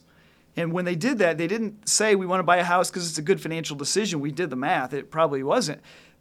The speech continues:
but it was the best life decision for them. They had a baby, and they're, they're busy just living this really, they live a really awesome life as, as a husband and wife and parents. So that was the season they're coming out of.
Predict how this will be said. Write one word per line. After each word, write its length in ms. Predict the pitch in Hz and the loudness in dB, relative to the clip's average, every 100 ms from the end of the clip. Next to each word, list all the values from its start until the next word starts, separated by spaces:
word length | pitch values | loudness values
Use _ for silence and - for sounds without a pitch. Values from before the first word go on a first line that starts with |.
| - | -2
but 80 | |
it 80 | 170 | -2
was 120 | 160 | -2
the 60 | 151 | -2
best 240 | 156 160 | 0 0
life 380 | 147 143 208 294 | 0 2 4 2
decision 480 | - 233 175 147 135 | 0 0 0 0 -4
for 100 | 127 | -6
them. 300 | 123 120 117 _ _ _ _ _ _ _ _ | -10 -10 -16 _ _ _ _ _ _ _ _
They 80 | 131 | -12
had 120 | 139 | -10
a 40 | |
baby, 640 | 147 208 349 214 175 131 - _ _ _ _ _ _ _ _ _ _ _ | -2 -2 -2 -4 -6 -8 -16 _ _ _ _ _ _ _ _ _ _ _
and 160 | 160 170 | -6 -4
they're, 120 | 160 | -4
they're 200 | 156 160 | -4 -4
busy 380 | 151 175 175 190 | -2 -2 -2 -4
just 220 | 156 151 | -4 -6
living 340 | 160 180 180 | -2 0 0
this 200 | 160 151 | -2 -6
really, 280 | 160 208 339 | -8 -6 -4
they 120 | 185 | -2
live 180 | 214 294 | 0 0
a 40 | 277 | -2
really 240 | 254 262 | -4 -4
awesome 360 | 220 233 254 214 | -4 -2 -4 -6
life 440 | - - - - _ | -8 -12 -14 -20 _
as, 180 | 165 147 | -6 -4
as 180 | 156 151 | -4 -4
a 60 | |
husband 420 | 139 175 165 165 | -4 -6 -4 -6
and 160 | 151 147 | -4 -2
wife 300 | 151 151 151 | -2 -2 -4
and 120 | 135 | -10
parents. 380 | 143 139 - - - _ _ - - - _ _ _ _ _ _ _ | -8 -8 -8 -14 -18 _ _ -20 -20 -20 _ _ _ _ _ _ _
So 140 | - | 0
that 180 | 208 269 | 8 8
was 140 | 349 269 | 8 2
the 100 | 233 | 2
season 580 | - - 254 233 226 | 2 8 8 8 6
they're 120 | 208 196 | 4 2
coming 300 | 202 190 185 | 0 0 0
out 200 | 285 196 | 2 2
of. 300 | 135 - | 0 -8